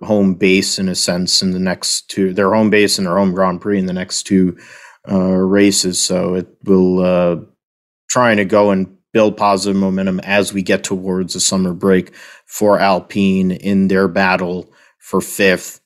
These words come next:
maybe trying to go and make something happen and move up, uh, and battle McLaren, uh, for fourth in the constructors, if possible. But we will see about that. Um,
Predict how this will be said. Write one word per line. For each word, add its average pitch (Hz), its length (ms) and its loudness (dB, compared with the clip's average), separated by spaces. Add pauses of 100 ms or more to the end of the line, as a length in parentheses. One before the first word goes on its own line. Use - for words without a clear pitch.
(120)
maybe 95 460 0
trying 90 440 -4
to 90 360 -6
go 90 300 0
and 90 140 -6
make 90 180 -6
something 87 360 -6
happen 87 380 -6
and 87 80 -4
move 90 240 -4
up, 85 240 -2 (460)
uh, 90 520 0 (240)
and 95 160 0
battle 90 360 0
McLaren, 87 680 -2 (420)
uh, 92 220 0
for 87 180 -4
fourth 104 400 2
in 90 80 -6
the 85 80 -8
constructors, 90 800 -8
if 98 260 -2
possible. 87 800 -6 (600)
But 180 220 -2
we 95 160 -4
will 85 160 -10
see 98 500 -2
about - 360 -12
that. - 240 -4 (1600)
Um, 117 580 -2